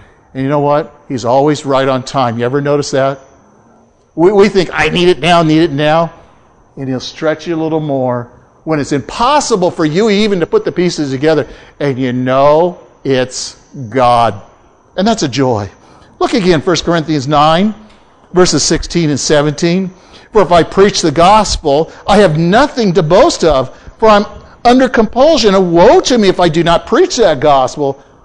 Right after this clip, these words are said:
For if I do it voluntarily, I have a reward. But if against my will, I have stewardship entrusted in me." And that's what Paul's saying. Woe to him if he doesn't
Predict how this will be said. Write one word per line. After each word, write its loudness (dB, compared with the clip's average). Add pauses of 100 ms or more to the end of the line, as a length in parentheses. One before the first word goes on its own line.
(120)
For 2
if 0
I 2
do 4
it 4
voluntarily, 2 (120)
I -2
have 2
a 4
reward. 6 (400)
But 0
if -4
against 0
my 2
will, 2 (300)
I -2
have -2
stewardship -2
entrusted -6
in -6
me." -10 (380)
And -6
that's -6
what -4
Paul's -4
saying. -4
Woe -2
to -2
him -6
if -20
he -4
doesn't -4